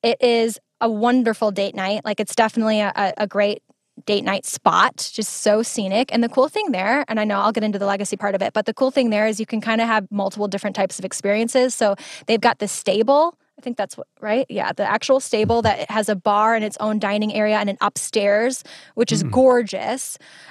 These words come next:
Speaker 1: And then they've got, usually they've got, like, a big tent set up outside. I know they host a lot of weddings, but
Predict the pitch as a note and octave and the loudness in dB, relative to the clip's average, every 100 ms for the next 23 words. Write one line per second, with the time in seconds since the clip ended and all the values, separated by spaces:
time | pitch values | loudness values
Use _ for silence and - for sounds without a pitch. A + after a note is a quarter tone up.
0 | - A#3+ A#3 A#3+ B3 B3 A#3 A3 A3 A3 | -2 2 4 4 4 2 2 2 2 2
1 | A#3+ B3+ D4 C4+ A3+ A3+ G#3+ A3 G#3 A3 | 0 0 2 2 2 0 0 -2 -2 -4
2 | G#3 - A3 - G#3 G3 - G3+ - A#3 | -4 -4 -4 0 0 2 2 -2 0 2
3 | A3+ A3 G3 G3+ G#3 G#3+ G3+ G3+ F#3 G3 | 2 2 0 -2 -2 -2 -2 -2 0 0
4 | G#3+ A#3+ - G#3 | 0 -2 0 0